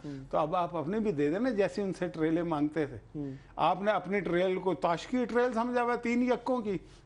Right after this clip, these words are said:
Speaker 2: तो वो तो कोई दुनिया नहीं मानेगी।
Speaker 1: <laughs> अच्छा, बिल्कुल ठीक है। चलिए जी, आगे बढ़ते हैं सर। अब एक और अहम बात, वो आपकी पार्टी के हवाले से है। अ, चौधरी नार-, निसार साहब की जो शिकायत हैं,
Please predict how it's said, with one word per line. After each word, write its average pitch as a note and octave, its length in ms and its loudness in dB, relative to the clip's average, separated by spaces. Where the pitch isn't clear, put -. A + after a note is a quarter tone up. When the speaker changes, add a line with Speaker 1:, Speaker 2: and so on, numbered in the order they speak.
Speaker 2:
तो D#3+ 80 2
वो F3 160 4
तो G#3 160 2
कोई G#3+ 240 0
दुनिया A#3 320 2
नहीं A3+ 140 0
मानेगी। F3+ 440 2
Speaker 1:
<laughs> - 240 -4
अच्छा, D3 320 0
बिल्कुल F#3 260 2
ठीक D#3+ 160 4
है। C#3+ 80 -4
चलिए A3+ 180 2
जी, A#3 100 -6
आगे A3+ 200 6
बढ़ते A#3 280 0
हैं B3+ 80 2
सर। A#3+ 160 2
अब G#3+ 280 2
एक A#3 200 2
और A3+ 160 4
अहम G3 320 0
बात, F3 260 2
वो A3 80 6
आपकी G#3+ 280 0
पार्टी D#3+ 320 2
के F#3 140 0
हवाले D3+ 360 2
से D3+ 160 0
है। C#3 60 2
अ, F3 1120 -2
चौधरी A#3 320 2
नार-, A3 460 0
निसार F#3+ 340 4
साहब G3 340 2
की G3+ 320 -4
जो F#3+ 120 0
शिकायत D#3 760 0
हैं, C#3+ 380 -4